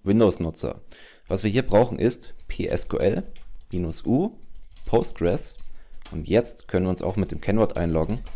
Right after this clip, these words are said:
das wir vorher festgelegt haben. Und jetzt sind wir hier in der Postgres Command Line drin. Drei Schritte fehlen uns jetzt noch, um mit einer Postgres Datenbank und Flask arbeiten zu können. Zunächst mal werden wir hier eine Datenbank erstellen. Und zwar geht das mit Create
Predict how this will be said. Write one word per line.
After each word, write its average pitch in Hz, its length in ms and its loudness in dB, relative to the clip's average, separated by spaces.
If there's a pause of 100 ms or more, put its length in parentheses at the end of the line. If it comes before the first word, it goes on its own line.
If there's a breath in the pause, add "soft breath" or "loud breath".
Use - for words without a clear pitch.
(360 loud breath)
das - 180 -4
wir 101 80 0
vorher 92 240 2
festgelegt - 540 -2
haben. - 200 -6 (220)
Und 95 120 0
jetzt 117 140 4
sind - 160 0
wir 107 60 4
hier 117 380 2 (400 soft breath)
in 113 160 4
der 117 80 6
Postgres 101 580 4
Command 80 340 -2
Line 71 180 -2
drin. - 220 -12 (120)
Drei 101 240 6
Schritte - 260 -2
fehlen 117 220 0
uns 131 120 -2
jetzt 120 220 0
noch, 120 260 0 (140)
um 131 220 4
mit 123 120 -4
einer 98 160 6
Postgres - 520 0
Datenbank 98 500 2
und - 200 -8
Flask 92 440 2
arbeiten 87 360 -2
zu - 100 -16
können. - 340 -8
Zunächst 104 320 0
mal 95 120 4
werden 98 160 4
wir 90 60 0
hier 98 100 6
eine 90 120 2
Datenbank 82 540 2
erstellen. 57 400 -8 (420)
Und - 120 -6
zwar 110 420 0
geht - 180 -2
das 110 220 0
mit - 340 -2
Create - 640 0